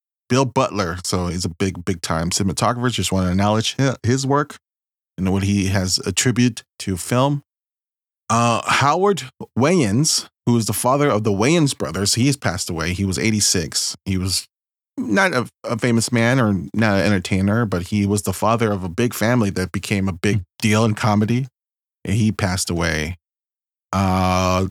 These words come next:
Speaker 1: there was also the cinematographer, or not, no, I'm sorry, the pr-, production, the art director of Star Wars and Raiders of the Lost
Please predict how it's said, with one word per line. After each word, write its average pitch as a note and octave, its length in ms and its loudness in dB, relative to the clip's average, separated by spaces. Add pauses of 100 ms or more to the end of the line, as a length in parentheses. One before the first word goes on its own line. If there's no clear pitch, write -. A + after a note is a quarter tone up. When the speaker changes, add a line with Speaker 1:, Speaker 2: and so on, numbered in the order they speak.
(120)
Speaker 1:
there B2 120 0
was D3+ 140 2
also E3 340 2
the A2+ 240 0
cinematographer, F3+ 1300 0
or B2 100 2
not, B2+ 120 2 (160)
no, A#2 140 2
I'm F2 100 -4
sorry, G2+ 240 0 (240)
the G#2+ 60 -2
pr-, - 240 -4 (100)
production, C3+ 480 -2
the C#3+ 120 0
art E3 220 2
director A2+ 640 0
of G#2 260 2
Star C#3+ 280 2
Wars D3 340 2 (140)
and A2 420 4
Raiders B2+ 320 2
of A#2+ 80 2
the G#2+ 60 2
Lost G#2 300 2